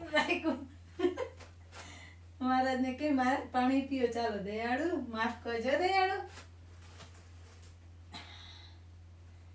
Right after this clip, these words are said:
જય સ્વામિનારાયણ દયાળુ. મંદિરનો જે, સોરી, પેરિસમાં જે મંદિર થાય છે ને,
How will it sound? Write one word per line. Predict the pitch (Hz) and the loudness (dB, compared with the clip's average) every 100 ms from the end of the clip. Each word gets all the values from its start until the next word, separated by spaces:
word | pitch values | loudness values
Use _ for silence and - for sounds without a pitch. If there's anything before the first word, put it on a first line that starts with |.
| - - - - - - - - - - - - - - - - | -20 -20 -20 -20 -20 -20 -20 -20 -20 -20 -20 -20 -20 -20 -20 -12
જય | 185 180 190 208 | -8 -6 -8 -10
સ્વામિનારાયણ | - - - - - 160 | -12 -14 -16 -16 -16 -16
દયાળુ. | 151 - 85 - - - - - - - | -16 -16 -16 -18 -20 -20 -20 -20 -20 -20
મંદિરનો | 226 226 226 | -12 -10 -8
જે, | 214 226 208 | -4 -2 0
સોરી, | 202 247 226 | 2 2 2
પેરિસમાં | 226 233 254 240 240 240 240 226 | 0 2 2 0 4 6 6 2
જે | 240 | 0
મંદિર | 233 226 269 254 | 0 0 0 2
થાય | 311 320 | 2 4
છે | 403 320 | 2 2
ને, | 285 285 | 0 0